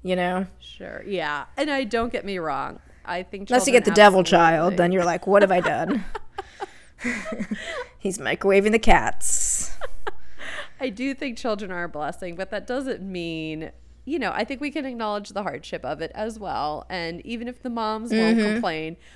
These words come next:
Speaker 2: I will complain on your behalf. It's very hard to do what you do. I don't know how you do it. It's impressive.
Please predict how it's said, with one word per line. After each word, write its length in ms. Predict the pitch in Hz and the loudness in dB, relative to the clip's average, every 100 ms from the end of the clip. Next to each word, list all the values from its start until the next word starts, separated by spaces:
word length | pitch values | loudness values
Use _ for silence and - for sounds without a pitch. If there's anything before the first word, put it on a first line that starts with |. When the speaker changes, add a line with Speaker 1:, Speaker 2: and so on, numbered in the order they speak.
| - | -14
Speaker 2:
I 140 | - 285 | -6 -4
will 100 | 349 | -4
complain 440 | 349 269 277 226 | -6 -6 -4 -2
on 100 | 208 | -4
your 120 | 202 190 | -6 -4
behalf. 440 | 190 190 139 131 | -4 -6 -8 -10
It's 200 | - 202 | -12 -14
very 460 | 190 190 233 269 285 | -12 -6 -2 -2 -2
hard 360 | 285 233 202 202 | -2 -2 -4 -6
to 80 | 190 | -8
do 140 | 190 | -4
what 140 | 170 | -4
you 160 | 120 175 | -4 -10
do. 440 | 165 156 151 147 - | -8 -6 -4 -4 -8
I 60 | 175 | -10
don't 280 | 175 208 220 | -4 -4 -2
know 140 | 240 | -6
how 140 | 208 165 | -4 -4
you 180 | 160 151 | -6 -10
do 180 | 143 | -10
it. 300 | 143 147 - - | -8 -8 -10 -12
It's 160 | 180 180 | -14 -14
impressive. 760 | 185 - 156 - - - | -16 -12 -12 -12 -14 -12